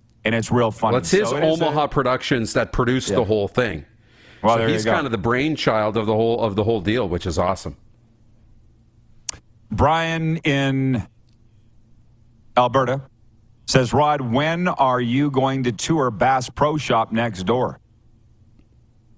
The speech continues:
Speaker 1: You think, what makes you think I haven't already? Every damn day I've been over there across Iron Mills. I'm a mall rat.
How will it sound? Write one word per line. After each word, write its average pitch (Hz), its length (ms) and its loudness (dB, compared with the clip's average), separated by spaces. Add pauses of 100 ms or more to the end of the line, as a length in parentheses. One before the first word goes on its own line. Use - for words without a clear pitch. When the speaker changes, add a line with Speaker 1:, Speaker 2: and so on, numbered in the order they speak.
(120)
Speaker 1:
You - 100 -2
think, 170 240 0 (160)
what 190 200 2
makes 202 200 0
you 220 80 0
think 214 180 0
I 202 120 2
haven't 214 260 2
already? 165 340 2 (220)
Every 233 320 2
damn 226 440 0
day 240 320 2 (520)
I've 156 140 2
been 160 140 0
over 156 180 0
there 147 100 2
across 135 420 0
Iron 117 280 0
Mills. 104 260 0
I'm 190 200 4
a 233 80 2
mall 247 440 4
rat. 156 640 0